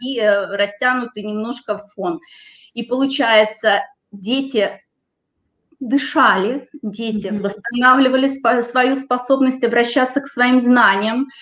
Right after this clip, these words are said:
Speaker 1: а, восстанавливали свою вот эту творческую, креативную часть, которая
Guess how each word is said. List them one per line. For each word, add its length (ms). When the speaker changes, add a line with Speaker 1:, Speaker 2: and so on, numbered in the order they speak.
Speaker 1:
а, 240
восстанавливали 760
свою 360
вот 220
эту 200
творческую, 760
креативную 680
часть, 480
которая 580